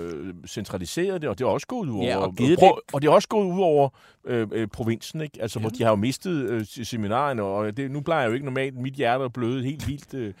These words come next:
Speaker 1: for den dagsorden. Men altså... Øh, det, det kunne, måske har man lukket for mange
Speaker 2: Det er også
Speaker 1: seminarer
Speaker 2: bare
Speaker 1: omkring.
Speaker 2: enormt
Speaker 1: Og, og man har, man, og man har,
Speaker 2: umusikalsk,
Speaker 1: der er
Speaker 2: altså.
Speaker 1: jo ikke noget, der hedder seminarie mere. Det er et begreb, øh, er jo,
Speaker 2: Nej,
Speaker 1: er jo, er jo
Speaker 2: ordet
Speaker 1: røget på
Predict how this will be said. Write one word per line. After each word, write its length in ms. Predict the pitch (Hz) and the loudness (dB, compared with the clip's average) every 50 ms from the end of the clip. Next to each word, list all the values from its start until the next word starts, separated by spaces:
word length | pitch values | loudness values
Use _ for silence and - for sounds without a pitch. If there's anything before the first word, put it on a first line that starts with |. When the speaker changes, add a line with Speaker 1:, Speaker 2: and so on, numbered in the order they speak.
| - - - - _ _ | -18 -20 -20 -20 _ _
Speaker 1:
for 100 | - 117 | -4 -2
den 160 | 117 131 139 | 0 0 2
dagsorden. 640 | 127 120 110 123 - - - 127 110 104 117 - - _ - _ _ - | 4 4 4 4 4 2 0 0 -2 -2 -4 -8 -12 _ -18 _ _ -6
Men 260 | 104 123 120 117 - | -4 -4 -4 -2 -4
altså... 220 | 82 92 - - 82 73 78 - - - | -6 -6 -6 -8 -10 -10 -12 -14 -14 -14
Øh, 100 | 80 80 - - - - - 71 69 - - - - - - - - 117 _ _ _ _ _ - - | -14 -14 -14 -16 -18 -18 -18 -18 -18 -18 -20 -20 -20 -20 -20 -20 -20 -20 _ _ _ _ _ -16 -16
det, 140 | 101 - | -10 -8
det 80 | - 113 | -8 -8
kunne, 220 | - 135 127 113 104 - _ 117 | -6 -6 -6 -8 -8 -12 _ -8
måske 380 | 123 123 - - 135 135 135 | -6 -6 -4 -4 -6 -4 -2
har 100 | 131 151 | 0 0
man 160 | 139 123 113 | 2 2 0
lukket 280 | 110 104 98 95 120 117 | 0 0 -2 -2 -4 -4
for 80 | - 113 | -4 -4
mange 240 | 98 67 73 87 | -6 -6 -6 -8
Speaker 2:
Det 60 | 87 - | -8 -6
er 60 | - | -6
også 160 | - - - | -4 -4 -4
Speaker 1:
seminarer 80 | 82 76 - 98 110 120 127 | -2 0 0 2 2 2 0
Speaker 2:
bare 100 | 185 135 127 | 0 -2 -2
Speaker 1:
omkring. 260 | 117 107 107 110 110 | 0 0 2 2 2
Speaker 2:
enormt 400 | 117 131 147 165 143 139 120 - | 2 2 2 2 2 0 4 6
Speaker 1:
Og, 100 | 120 123 | 8 8
og 140 | 127 131 147 | 8 8 6
man 100 | 170 120 | 6 6
har, 80 | 127 131 131 143 | 6 6 4 4
man, 220 | 127 131 135 131 120 | 2 2 4 4 4
og 40 | 120 | 6
man 100 | 147 143 | 6 8
har, 100 | 151 147 | 8 6
Speaker 2:
umusikalsk, 80 | 139 - | 6 4
Speaker 1:
der 60 | - | 4
er 60 | 156 | 4
Speaker 2:
altså. 140 | 135 117 113 | 6 8 8
Speaker 1:
jo 20 | |
ikke 100 | 165 208 | 8 8
noget, 100 | 214 202 | 8 8
der 40 | 185 | 8
hedder 100 | 165 160 | 8 8
seminarie 460 | 139 - 139 127 113 113 127 135 127 117 | 6 4 2 2 4 4 4 4 4 2
mere. 140 | 110 104 | 0 0
Det 80 | 101 127 | 0 0
er 40 | 139 | -2
et 80 | 127 | -2
begreb, 440 | - 123 113 - - 127 135 139 135 | -2 -6 -2 2 2 2 4 2 0
øh, 300 | 131 113 110 117 113 110 | 0 0 0 0 0 0
er 60 | 104 | 2
jo, 60 | 110 131 | 2 4
Speaker 2:
Nej, 120 | 156 190 | 4 2
Speaker 1:
er 40 | - | 2
jo, 140 | 104 104 104 | 0 -2 -2
er 100 | 82 104 | -2 -2
jo 80 | 104 104 | -2 -2
Speaker 2:
ordet 180 | 101 98 - 196 196 226 | -2 2 4 6 8 8
Speaker 1:
røget 140 | 240 - - | 8 6 6
på 60 | - | 6